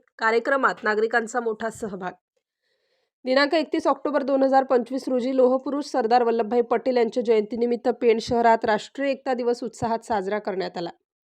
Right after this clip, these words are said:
शासनाच्या आदेशानुसार तसेच माननीय पोलीस अधीक्षक श्रीमती आंचल दलाल व माननीय अप्पर पोलीस अधीक्षक श्री अभिजित शिवथरे यांच्या मार्गदर्शनाखाली माननीय उपविभागीय पोलीस अधिकारी श्री जालिंदर नारकुल यांच्या उपस्थितीत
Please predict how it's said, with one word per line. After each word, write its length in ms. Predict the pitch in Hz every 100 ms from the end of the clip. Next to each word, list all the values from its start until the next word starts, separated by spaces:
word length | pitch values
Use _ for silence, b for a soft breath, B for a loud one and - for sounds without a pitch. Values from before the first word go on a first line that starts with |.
| _ -
शासनाच्या 460 | 208 214 233 240
आदेशानुसार 580 | 214 214 247 233 233 214 196
तसेच 220 | 220 240
माननीय 340 | 240 214 220 233
पोलीस 340 | 233 220 226
अधीक्षक 320 | 226 226 - 247
श्रीमती 380 | - 226 214 233
आंचल 380 | 202 - 233
दलाल 320 | 220 226 190 190
व 80 |
माननीय 360 | 208 196 208 220
अप्पर 240 | 202 220
पोलीस 300 | 214 208 208 226
अधीक्षक 320 | 208 - 233
श्री 160 | - 233
अभिजित 420 | 202 185 208 226 226
शिवथरे 460 | - 202 196 226
यांच्या 260 | 233 208 220
मार्गदर्शनाखाली 960 | 202 185 196 202 - 214 214 233 196 190 B B B -
माननीय 340 | 214 226 269
उपविभागीय 540 | 262 254 254 247 240 262
पोलीस 320 | 262 226 247
अधिकारी 380 | 220 233 226 247
श्री 240 | - 240
जालिंदर 500 | 220 202 214 220 226
नारकुल 460 | 226 202 196 262 247
यांच्या 300 | 220 214 220
उपस्थितीत 560 | 208 220 - 233 202